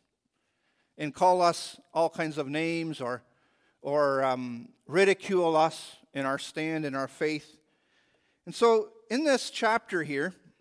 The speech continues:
um, I, I have this thought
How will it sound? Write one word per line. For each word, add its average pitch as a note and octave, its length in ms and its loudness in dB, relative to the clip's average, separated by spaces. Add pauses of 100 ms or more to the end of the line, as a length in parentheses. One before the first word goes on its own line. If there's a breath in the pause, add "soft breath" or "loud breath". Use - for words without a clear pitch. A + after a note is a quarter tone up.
(840)
um, D#3 320 -2
I, E3 160 -6
I F3 60 -2
have C#4 220 -2
this C#4+ 240 -4
thought A3 380 4